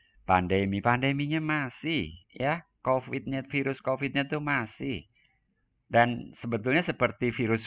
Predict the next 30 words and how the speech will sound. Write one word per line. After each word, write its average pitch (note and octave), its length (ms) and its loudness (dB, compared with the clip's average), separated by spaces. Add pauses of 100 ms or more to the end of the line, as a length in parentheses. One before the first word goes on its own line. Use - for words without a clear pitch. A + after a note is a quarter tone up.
(140)
flu A2 240 0
juga, A#2 600 6
flu A2+ 240 0
juga A2 280 0
dulu A2 280 -2
kan B2 200 0
pandemi. F#2 600 2 (800)
Ada B2+ 460 10
di A2+ 100 2
sekitar G#2+ 480 4
kita. A2+ 320 4
Nah, F2+ 160 4
masalahnya F#2+ 640 6 (1120)
daya G2 400 10
tahan F#2+ 320 4
tubuh G2+ 240 2
kita G2 320 4
ini A2 240 4
terhadap F#2+ 400 4
virus G2 320 0
ini A#2 320 0 (240)
gimana F2 880 -2
gitu - 320 -12
ya. G2 320 -6 (320)
Kalau G2 240 10
terhadap F#2 400 8
flu A#2+ 240 2
kan B2+ 400 12 (160)
sudah F2+ 400 2
oke, F2 720 2